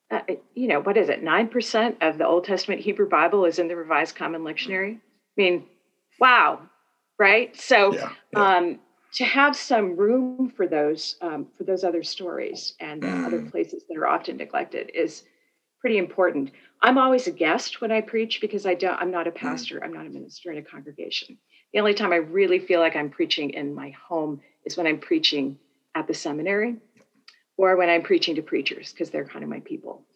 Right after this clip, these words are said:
Speaker 2: <laughs>
Speaker 1: Um, but when I do preach as a guest, I often go off lectionary because, um, I know it's a, it's a thing a guest can do, maybe. Um, with a little, le-,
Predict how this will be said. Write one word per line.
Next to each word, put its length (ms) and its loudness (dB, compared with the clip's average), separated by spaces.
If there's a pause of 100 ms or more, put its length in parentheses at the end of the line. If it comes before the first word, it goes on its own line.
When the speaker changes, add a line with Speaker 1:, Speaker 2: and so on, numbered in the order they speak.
(140)
Speaker 2:
<laughs> 360 -16 (260)
Speaker 1:
Um, 340 -2 (380)
but 260 6
when 160 6
I 100 8
do 440 2 (460)
preach 260 2
as 100 2
a 60 2
guest, 420 -2
I 80 0
often 380 4
go 220 2
off 320 0
lectionary 580 -8
because, 720 -4 (400)
um, 380 -16 (1400)
I 120 6
know 240 6
it's 160 0
a, 80 2 (260)
it's 160 2
a 60 6
thing 180 2
a 60 4
guest 340 2
can 160 -6
do, 400 0
maybe. 320 0 (800)
Um, 300 6 (100)
with 240 4
a 60 6
little, 320 4
le-, 220 2